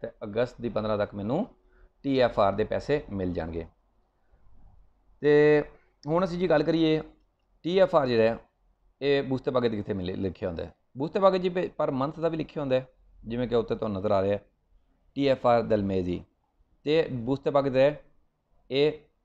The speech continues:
ਪਰ ਯੀ-, ਅਹ, ਕੁਆਤ-, ਕੋਤਾਲ ਆਨੋ ਟੀ ਐਫ ਆਰ, ਇਸ ਸਾਲ ਦੀ ਜਿਹੜੀ ਕੋਤਾ ਹੈ ਨਾ, ਉਹ ਵੀ ਲਿਖੀ ਹੋਈ ਹੈ, ਯਾਨੀ ਕਿ ਇਸ ਸਾਲ ਦਾ ਪੰਜ ਸੌ ਪੰਦਰਾਂ ਯੂਰੋ ਸ਼ਰੀਆ ਤਰਤਾਲੀ। ਇਹਦੇ ਤੋਂ ਇਲਾਵਾ ਜੇ ਤੁਸੀਂ ਦੇਖਣਾ ਚਾਹੋ ਤਾਂ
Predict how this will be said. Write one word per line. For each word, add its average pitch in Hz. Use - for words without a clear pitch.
ਪਰ 135
ਯੀ-, 127
ਅਹ, 123
ਕੁਆਤ-, 147
ਕੋਤਾਲ 147
ਆਨੋ 135
ਟੀ 113
ਐਫ 104
ਆਰ, 101
ਇਸ 120
ਸਾਲ 110
ਦੀ 113
ਜਿਹੜੀ 110
ਕੋਤਾ 110
ਹੈ 101
ਨਾ, 110
ਉਹ 123
ਵੀ 120
ਲਿਖੀ 107
ਹੋਈ 90
ਹੈ, 92
ਯਾਨੀ 110
ਕਿ 120
ਇਸ 117
ਸਾਲ 107
ਦਾ 107
ਪੰਜ 104
ਸੌ 104
ਪੰਦਰਾਂ 104
ਯੂਰੋ 95
ਸ਼ਰੀਆ 98
ਤਰਤਾਲੀ। 95
ਇਹਦੇ 156
ਤੋਂ 185
ਇਲਾਵਾ 143
ਜੇ 135
ਤੁਸੀਂ 147
ਦੇਖਣਾ 139
ਚਾਹੋ 151
ਤਾਂ 139